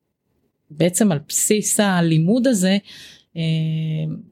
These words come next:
אני אגיד, יזמנו את ההקמה של הפרויקט הזה. אז זה אקו סיסטם שלם של שיתוף פעולה, גם עם חלץ אילת אילות, גם עם החברות הטכנולוגיות, וגם בכלל,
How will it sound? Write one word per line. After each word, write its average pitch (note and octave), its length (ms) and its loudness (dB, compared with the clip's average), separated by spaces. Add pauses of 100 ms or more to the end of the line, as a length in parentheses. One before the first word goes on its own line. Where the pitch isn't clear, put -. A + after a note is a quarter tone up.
(400)
אני D#3+ 200 0
אגיד, D#3 240 0
יזמנו F3 560 2
את D#3+ 120 -2
ההקמה D3+ 340 0
של D3 180 -2
הפרויקט C#3 540 -8
הזה. C3+ 200 -10 (380)
אז D3+ 100 0
זה G3+ 120 4
אקו A#3+ 180 0
סיסטם A3 400 2
שלם F3 380 0
של D#3+ 120 -8
שיתוף F3 380 -6
פעולה, E3+ 460 -2 (500)
גם F3+ 160 2
עם G3 100 2
חלץ E3 420 -2
אילת D3+ 300 0
אילות, D3+ 380 0
גם F3 180 2
עם G3+ 120 4
החברות E3 500 0
הטכנולוגיות, D3+ 1080 -2
וגם G3 600 0 (440)
בכלל, G3+ 400 -2